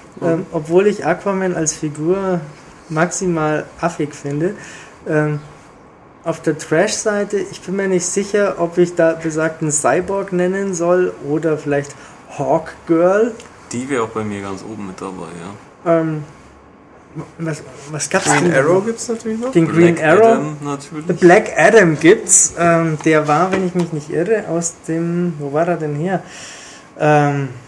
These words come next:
Speaker 1: Ich weiß es nicht.
Speaker 2: war der Wonder Woman? Nee, war er nicht.
Speaker 1: Wonder Woman gibt's eben auch.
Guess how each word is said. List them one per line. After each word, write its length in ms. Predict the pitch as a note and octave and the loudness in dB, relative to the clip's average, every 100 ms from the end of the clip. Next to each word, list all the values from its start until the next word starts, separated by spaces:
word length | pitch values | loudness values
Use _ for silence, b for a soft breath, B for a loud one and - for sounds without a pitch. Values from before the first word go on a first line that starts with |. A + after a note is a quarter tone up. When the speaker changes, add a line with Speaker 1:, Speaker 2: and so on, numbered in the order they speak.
| B B - - - - | B B -20 -20 -20 -20
Speaker 1:
Ich 200 | - D#3+ | -14 -12
weiß 120 | F#3+ F#3+ | -8 -8
es 60 | - | -4
nicht. 500 | - - - - - | -4 -4 -10 -16 -2
Speaker 2:
war 120 | D3 | 0
der 200 | D3+ C#3 | 2 2
Wonder 340 | C3 E3 A#3 G#3+ | 0 0 -2 -2
Woman? 400 | A3 A3+ A#3 G3+ | -2 0 -2 0
Nee, 260 | D#3 D3 C3+ | 0 -2 -4
war 160 | C3 C3+ | -2 0
er 80 | C#3 | 0
nicht. 320 | C3+ E3 C3+ | -4 -6 -2
Speaker 1:
Wonder 340 | B2+ C3 C#3+ | 0 0 -2
Woman 300 | C#3 D3 D3+ | -4 -4 -6
gibt's 240 | C#3+ C3+ - | -8 -10 -10
eben 240 | - - | -10 -10
auch. 240 | - - | -6 -4